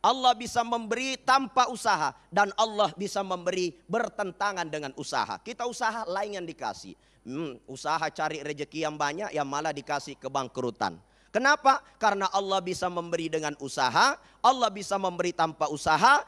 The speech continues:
Allah bisa memberi bertentangan dengan usaha kita. Akan tetapi yang perlu kita yakini, usaha atau ikhtiar adalah kewajiban hamba terhadap Tuhannya.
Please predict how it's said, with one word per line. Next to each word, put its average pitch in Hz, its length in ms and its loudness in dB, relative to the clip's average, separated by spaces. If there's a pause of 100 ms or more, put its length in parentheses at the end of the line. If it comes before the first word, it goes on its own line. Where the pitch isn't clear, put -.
(100)
Allah 277 320 6
bisa 277 320 0
memberi 240 480 2
bertentangan 269 880 2
dengan 190 320 -4
usaha 143 320 -4
kita. 95 400 -10 (240)
Akan 208 320 4
tetapi 202 480 -2
yang 180 140 -4
perlu 190 260 -2
kita 170 240 -6
yakini, 226 560 -4 (240)
usaha 233 680 4
atau 226 340 2
ikhtiar 311 800 4 (100)
adalah 196 400 4
kewajiban 180 640 0
hamba 190 400 0
terhadap 156 560 -4
Tuhannya. 113 400 -6